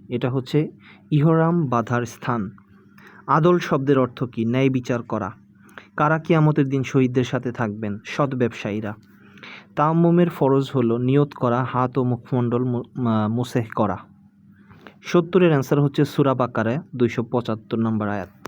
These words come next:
একাত্তরের অ্যান্সার হচ্ছে সূরা, আহ, মুতাফিনিন, আয়াত এক। বাহাত্তরের অ্যান্সার হচ্ছে আহমদ আল নাজ্জার। তিয়াত্তরের অ্যান্সার হচ্ছে আমানতদার।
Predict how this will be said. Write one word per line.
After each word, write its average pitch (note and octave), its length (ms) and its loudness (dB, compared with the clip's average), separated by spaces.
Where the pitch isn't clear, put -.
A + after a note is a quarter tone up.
একাত্তরের E3 480 2
অ্যান্সার D3+ 340 2
হচ্ছে C#3 240 0
সূরা, C3+ 460 0
আহ, A2+ 600 -4
মুতাফিনিন, C#3+ 1000 0
আয়াত A2+ 380 -2
এক। - 340 -10
বাহাত্তরের D#3 560 2
অ্যান্সার E3 320 2
হচ্ছে D#3+ 300 2
আহমদ C#3+ 560 0
আল B2+ 340 2
নাজ্জার। B2 680 -2
তিয়াত্তরের D#3 460 4
অ্যান্সার C#3 340 2
হচ্ছে C3+ 280 -2
আমানতদার। A#2+ 600 -2